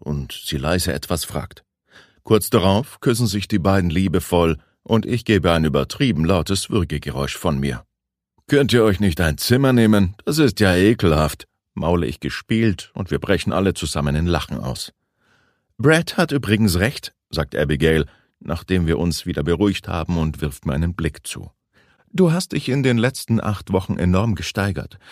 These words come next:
und deine Kondition ist um einiges besser geworden.“ „Hm, kein Wunder.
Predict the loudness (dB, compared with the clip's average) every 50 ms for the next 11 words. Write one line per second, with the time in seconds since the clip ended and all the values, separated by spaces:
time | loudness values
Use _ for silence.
0 | -20 -20 _ -4 0 2 2 2 2 2 0 0 0 0 -2 0 0 0 2 2
1 | 0 -2 -6 -6 -4 -4 -4 -2 -2 0 0 2 2 0 -2 -4 -8 -6 -6 -6
2 | -4 -4 -4 -4 -4 -4 -4 -6 -8 -10 -14 -18 -20 _ _ _ _ _ _ _
3 | _ _ _ _ _ _ -4 -2 -2 -2 -2 -4 0 2 4 4 6 6 4 4
4 | 4 6 6 4 4 4 2 -2